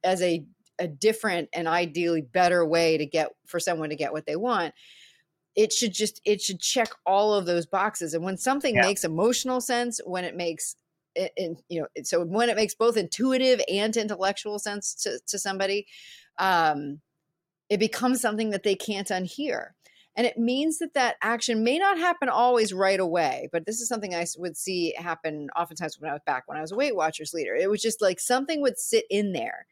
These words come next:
Speaker 1: and it would just kinda cook. And eventually there would get to be a point where someone was like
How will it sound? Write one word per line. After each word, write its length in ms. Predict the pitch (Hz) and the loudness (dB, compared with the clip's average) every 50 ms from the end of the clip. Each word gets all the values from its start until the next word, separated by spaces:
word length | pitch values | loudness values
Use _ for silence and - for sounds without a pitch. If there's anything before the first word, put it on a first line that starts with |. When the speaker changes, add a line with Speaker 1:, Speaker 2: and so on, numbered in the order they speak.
| _ _ _ _ _ _ | _ _ _ _ _ _
Speaker 1:
and 120 | 180 190 208 | -4 -2 -2
it 100 | 196 156 | 0 0
would 140 | 175 170 160 | -2 -2 -2
just 440 | - - 220 254 269 285 277 - | -4 0 2 2 2 2 0 -2
kinda 340 | - - 226 233 220 190 170 - _ | -8 -6 -4 -2 -2 -2 -4 -6 _
cook. 300 | - - 190 165 135 - - _ - - - - _ - | -4 0 0 0 0 -2 -8 _ -20 -20 -20 -20 _ -2
And 100 | 202 214 | 0 0
eventually 540 | 214 190 185 247 294 320 320 - 330 294 262 | 0 2 2 2 2 2 2 0 0 0 2
there 140 | 233 214 | 2 2
would 180 | 202 190 185 156 - | 2 0 0 -2 -2
get 220 | - 185 196 208 - | 0 0 0 0 -2
to 100 | - 185 | -8 -4
be 140 | 190 202 185 | -2 0 0
a 40 | 170 | 0
point 340 | - _ - 190 185 147 139 | -2 _ -6 -6 -6 -4 -4
where 100 | 170 170 | -4 -4
someone 260 | - 185 175 175 165 | -2 -2 -2 -2 -2
was 140 | 165 165 160 | -2 -2 0
like 300 | 170 160 147 143 143 | 0 0 0 0 -4